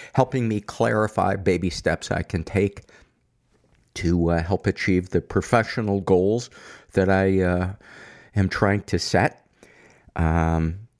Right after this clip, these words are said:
I'm a big fan. All Cerebral clinicians are vetted, credentialed, and trained to help you feel better. They stay up to date on the latest studies and breakthroughs so they can provide quality care that's based on rigorous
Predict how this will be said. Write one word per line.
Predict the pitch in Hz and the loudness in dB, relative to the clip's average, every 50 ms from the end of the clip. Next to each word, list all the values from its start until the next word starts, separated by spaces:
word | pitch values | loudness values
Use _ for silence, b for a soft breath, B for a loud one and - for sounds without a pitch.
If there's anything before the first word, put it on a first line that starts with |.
| _ _ - | _ _ 0
I'm | - 110 120 | 2 2 2
a | 110 | 2
big | 120 127 120 | 2 0 -2
fan. | - - 120 104 82 - - - _ _ _ _ _ _ _ _ _ _ - - - | 0 -2 -2 -2 -2 -4 -8 -18 _ _ _ _ _ _ _ _ _ _ -12 -4 0
All | - 110 117 135 143 | 2 4 4 4 2
Cerebral | 135 - - - 110 101 110 104 - 107 104 98 95 92 - - | -2 -4 -2 -2 0 2 2 0 2 2 2 2 0 -2 -6 -10
clinicians | - - 101 95 95 101 101 107 - - - - 196 196 190 - | -6 0 2 2 4 4 2 0 0 -2 -2 -2 -2 -2 -2 -2
are | - 76 71 | -4 -4 -4
vetted, | 69 73 82 82 90 123 117 120 - - - | -2 0 0 0 0 0 -2 -2 -4 -10 -12
credentialed, | - - 92 80 76 82 90 92 - - 113 - - | -4 0 0 2 2 2 -2 -2 0 0 -2 0 0
and | 98 76 71 - | -2 -4 -4 -4
trained | - - - 95 98 110 113 120 135 135 123 | -6 -2 0 2 2 4 2 2 2 0 0
to | 104 | 0
help | 95 98 92 - - | 0 0 0 0 0
you | 95 78 | -2 -2
feel | - - 92 87 | 0 2 0 0
better. | 90 85 90 92 107 131 160 - - _ | 2 2 0 0 0 0 -2 -4 -6 _
They | - - 76 | -4 -4 -4
stay | - - - - 76 73 | -4 -4 -4 -2 0 0
up | - - - - | 0 -2 -4 -2
to | 80 | -2
date | 76 - 80 78 85 90 | -2 0 0 0 0 0
on | 82 80 | 0 0
the | 80 78 | -2 -2
latest | 78 80 82 80 80 80 - - | -2 0 -2 0 -2 -2 -4 -4
studies | - - 95 95 98 104 113 120 | -4 -2 0 0 0 0 -2 -2
and | - 87 76 | -4 -6 -6
breakthroughs | - 73 78 101 113 - - - 175 180 196 202 196 - B B B B B B B B B | -4 -2 0 0 -2 -2 -2 0 2 2 2 0 -2 -6 B B B B B B B B B
so | - - 76 | -4 -2 0
they | 73 71 65 | 0 0 -2
can | - 80 76 | -2 -4 -4
provide | - 95 82 78 87 92 98 92 - | -2 -2 0 2 2 0 0 -2 -4
quality | - - - - 165 170 165 165 160 156 | -6 -2 0 0 0 0 -2 -2 -2 -4
care | - - - 101 95 92 92 101 - _ _ _ _ _ _ - | -4 0 2 2 2 2 2 -2 -4 _ _ _ _ _ _ -4
that's | - 82 - - | -4 -4 -4 -4
based | 73 71 82 85 92 - - 90 | -2 0 0 0 0 0 0 0
on | 82 85 82 | 0 0 0
rigorous | 76 76 82 87 87 98 95 92 95 101 - - | 0 0 0 0 2 2 0 0 0 -2 -4 -8